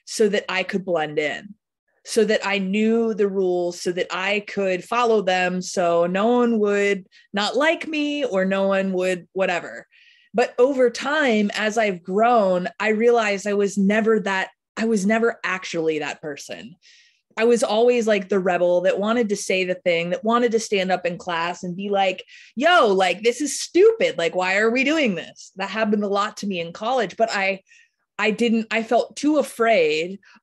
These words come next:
of the kind of consequences that you're even, you're even describing to, to do that. So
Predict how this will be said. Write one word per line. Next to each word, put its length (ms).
of 640
the 80
kind 240
of 80
consequences 800
that 140
you're 220
even, 300
you're 220
even 260
describing 920
to, 600
to 120
do 360
that. 360
So 760